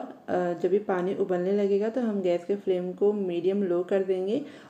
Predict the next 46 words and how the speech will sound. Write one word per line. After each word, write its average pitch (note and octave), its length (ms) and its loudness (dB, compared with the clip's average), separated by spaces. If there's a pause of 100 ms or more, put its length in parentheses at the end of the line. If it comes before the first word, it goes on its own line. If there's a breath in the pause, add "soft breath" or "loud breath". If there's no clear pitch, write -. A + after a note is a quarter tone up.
(100 loud breath)
और F#3 100 6
इसको F#3 240 0
ढक G3 420 0
के B3 120 0
बीस G#3+ 400 0
मिनट G3 220 -2
के G3 80 2
लिए F#3+ 80 0
हम G3 100 0
इसे F#3+ 220 0
छोड़ F3 320 2
देंगे। E3 280 -2
हमें G#3+ 180 0
इसे A3 140 0
बार F#3+ 180 2
बार G3 120 2
चेक G3 320 2
नहीं G3 220 -2
करना F#3 220 -2
है, A3+ 100 -2
आप E3+ 320 -4
बीस G3 240 2
मिनट F#3+ 180 -4
के G3+ 60 2
बाद F3+ 180 2
देखोगे F#3 300 0
तो A3+ 80 0
ये A3 80 2
अच्छे - 240 -4
से A#3 100 -2
सेट F#3 260 -4
हो G3 60 -4
चुका - 300 -8
होता E3 280 -6
है। E3+ 160 -6 (480 loud breath)
तो F#3+ 60 2
बीस G#3 260 8
मिनट G3+ 120 0
बाद G3 140 2
मैंने F#3+ 180 0
यहाँ F#3 240 -2
पे F#3 260 0
ढक्कन F#3 260 -4
हटा F#3 200 -4
के F#3 120 -4
देखा G#3+ 400 -4